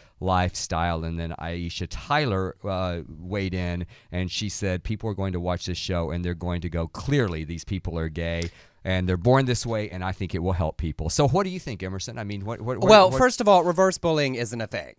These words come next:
Speaker 2: Being a minority and standing up to a group of people in defense of how you are perceived in our country, that's not reverse bullying and standing up for yourself. That's an idiot phrase like reverse racism.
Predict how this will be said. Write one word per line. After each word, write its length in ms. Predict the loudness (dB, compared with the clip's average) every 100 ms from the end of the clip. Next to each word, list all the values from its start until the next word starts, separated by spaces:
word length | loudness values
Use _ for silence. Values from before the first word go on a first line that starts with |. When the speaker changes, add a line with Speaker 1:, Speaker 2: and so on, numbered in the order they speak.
| -4
Speaker 2:
Being 300 | 2 4 4
a 20 |
minority 480 | 2 4 4 4 0
and 140 | -2
standing 340 | -4 -2 0 0
up 140 | 0
to 100 | 0
a 60 | -2
group 160 | -2
of 100 | -4
people 340 | -8 -6 -6 -6
in 140 | -6
defense 380 | -6 -2 -2 -2
of 100 | -4
how 140 | -2
you 120 | 0 -2
are 100 | -4
perceived 360 | -4 -6 -6
in 60 | -6
our 100 | -6
country, 360 | -6 -4 -4
that's 180 | -4 -4
not 180 | -2 -2
reverse 260 | -4 -6 -6
bullying 360 | -6 -4 -6
and 100 | -8
standing 300 | -6 -6 -6
up 80 | -8
for 100 | -10
yourself. 320 | -8 -8 -10
That's 160 | -12 -12
an 60 |
idiot 340 | -10 -8 -8 -8
phrase 300 | -8 -6 -8
like 120 | -10
reverse 300 | -10 -10 -10
racism. 460 | -12 -12 -12 -16